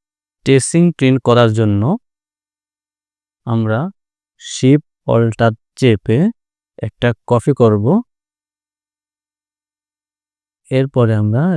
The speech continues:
রেক্টেঙ্গেল টুল নিয়ে একটি শেপ আর্ট করব।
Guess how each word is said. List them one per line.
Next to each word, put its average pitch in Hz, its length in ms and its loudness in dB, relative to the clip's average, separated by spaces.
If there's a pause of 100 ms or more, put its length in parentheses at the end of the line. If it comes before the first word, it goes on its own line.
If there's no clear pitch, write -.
রেক্টেঙ্গেল 139 600 2
টুল 110 160 0 (100)
নিয়ে 110 160 0 (2750)
একটি 123 260 -4
শেপ 123 300 0
আর্ট 107 200 -2
করব। 107 300 -4